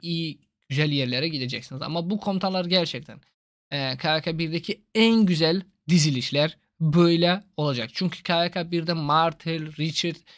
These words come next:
e, özellikle yeni gelen, e, medeniyette yani Yunanistan'ın, e, iki komutanı gerçekten dengeleri değiştirecek. E, ama bunlar piyade yani. K V K bir gerçekten piyade K V K'sı. E,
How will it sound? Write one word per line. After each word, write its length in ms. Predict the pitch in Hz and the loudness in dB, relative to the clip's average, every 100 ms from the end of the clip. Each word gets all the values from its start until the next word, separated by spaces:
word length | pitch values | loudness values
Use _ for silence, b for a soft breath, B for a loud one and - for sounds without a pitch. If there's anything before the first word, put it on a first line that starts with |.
| b _ _ _ | b _ _ _
e, 240 | 147 143 131 | -4 -2 0
özellikle 500 | 151 151 160 151 156 | -2 -2 -2 -4 -4
yeni 320 | 147 143 151 | -2 -2 -4
gelen, 320 | 147 151 151 | -4 -4 -4
e, 300 | 127 117 110 - _ _ _ _ | -8 -10 -12 -16 _ _ _ _
medeniyette 580 | 156 151 147 143 139 139 | 0 2 0 -2 -4 -2
yani 360 | 131 131 135 | -2 -2 -2
Yunanistan'ın, 600 | 139 139 131 131 139 143 | -2 -4 -4 -6 -4 -4
e, 240 | 139 - 123 | -4 -6 -8
iki 320 | - 151 151 | -6 -8 -10
komutanı 420 | - 135 - 131 | -8 -10 -8 -8
gerçekten 540 | 139 131 - 139 143 135 | -6 -6 -8 -8 -6 -4
dengeleri 440 | 131 120 123 135 131 151 | -4 -6 -8 -10 -8 -4
değiştirecek. 720 | 139 135 143 135 131 190 202 B B B _ | -4 -4 -8 -8 -4 -6 -6 B B B _
E, 140 | 143 | -6
ama 380 | 135 135 175 214 | -4 0 0 2
bunlar 420 | 202 220 220 208 - _ _ _ | 4 4 4 2 -4 _ _ _
piyade 400 | 160 151 139 123 | 2 4 4 2
yani. 240 | 101 127 | -4 -8
K 180 | - 123 | -6 -6
V 60 | 131 | -2
K 200 | 165 156 | 2 2
bir 100 | 156 | 2
gerçekten 460 | 151 - 131 143 | 0 -4 -6 -6
piyade 300 | 131 127 127 | -4 -4 -2
K 200 | 127 147 | 0 0
V 60 | 143 | 0
K'sı. 380 | 151 143 170 151 B B B _ | -4 -2 -2 -4 B B B _
E, 80 | 139 | -4